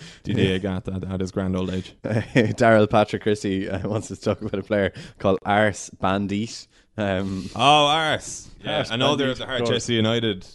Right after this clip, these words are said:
Speaker 2: uh,
Speaker 1: Um,
Speaker 2: legends.
Speaker 1: well, we're kind of tight for time. Alex Logan, Phelan Lee Hendry.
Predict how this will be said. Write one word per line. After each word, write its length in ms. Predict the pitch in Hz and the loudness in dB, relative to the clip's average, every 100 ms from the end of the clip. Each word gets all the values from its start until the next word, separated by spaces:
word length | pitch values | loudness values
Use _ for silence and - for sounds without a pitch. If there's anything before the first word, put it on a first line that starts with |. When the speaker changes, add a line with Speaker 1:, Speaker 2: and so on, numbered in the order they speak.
| _ 95 | _ -8
Speaker 2:
uh, 380 | 98 95 90 90 - - - - _ _ | -4 -4 -6 -12 -20 -20 -20 -20 _ _
Speaker 1:
Um, 100 | 104 | 4
Speaker 2:
legends. 560 | 104 101 98 95 95 - | 4 4 2 0 -2 0
Speaker 1:
well, 320 | 117 113 110 120 | 4 4 4 2
we're 200 | 113 104 | 2 4
kind 160 | 131 | 2
of 60 | 117 | 4
tight 140 | 127 | 2
for 40 | 107 | 4
time. 180 | 120 113 | 2 4
Alex 260 | 123 127 | 2 2
Logan, 240 | 131 127 120 | 2 0 0
Phelan 340 | 131 123 117 | 0 0 0
Lee 160 | 117 117 | 0 2
Hendry. 640 | 120 127 127 135 139 | 4 4 4 4 2